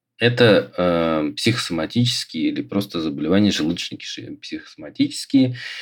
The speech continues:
или не психосоматические заболевания желудочно-кишечного тракта. Ну, такими самыми яркими представителями являются,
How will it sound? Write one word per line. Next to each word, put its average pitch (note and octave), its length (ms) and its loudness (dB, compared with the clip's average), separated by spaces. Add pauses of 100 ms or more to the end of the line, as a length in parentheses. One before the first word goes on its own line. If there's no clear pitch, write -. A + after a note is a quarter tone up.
(160)
или C#3 200 6
не G2 240 8
психосоматические - 1000 -2
заболевания E2 400 2
желудочно-кишечного E2 1000 -2
тракта. - 340 -18 (320)
Ну, G#2+ 80 -10
такими G2+ 280 0
самыми F2 460 2
яркими G2+ 580 4
представителями G2 960 2
являются, D2 680 -2